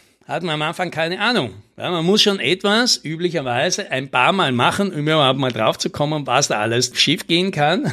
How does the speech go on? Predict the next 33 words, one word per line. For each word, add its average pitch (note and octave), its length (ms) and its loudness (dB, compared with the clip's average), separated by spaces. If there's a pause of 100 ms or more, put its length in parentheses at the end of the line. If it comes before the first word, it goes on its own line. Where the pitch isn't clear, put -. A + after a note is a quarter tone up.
(140)
<laughs> - 100 -8
Und, - 280 -6 (1400)
und, D#3+ 320 2
äh, D3+ 200 4
bis D#3 200 -2
man C#3+ 140 -2
endlich D#3+ 360 0
mal C#3 160 0
mit C#3 160 0
seinen B2 220 -2
Abschätzungen B2 720 -2
einigermaßen C3+ 840 0
im C#3 100 -8
Rahmen C3+ 380 -4
liegt. D#3 340 -6 (920)
Und C3 260 0
dann, C#3 580 2
ja, C3 200 0
wenn B2+ 80 -4
man A#2+ 140 -4
das C#3+ 240 0
mal A#2+ 200 -6
hat, G#2+ 220 -10
dann C3+ 240 -8
kann A#2+ 220 -6
man B2 140 -8
vielleicht A#2 400 -6
dahin A2 260 -6
gehen A2 180 -8
und G#2+ 160 -8
sagen, G#2 260 -4
„Ja, G2 220 -6
jetzt - 480 -4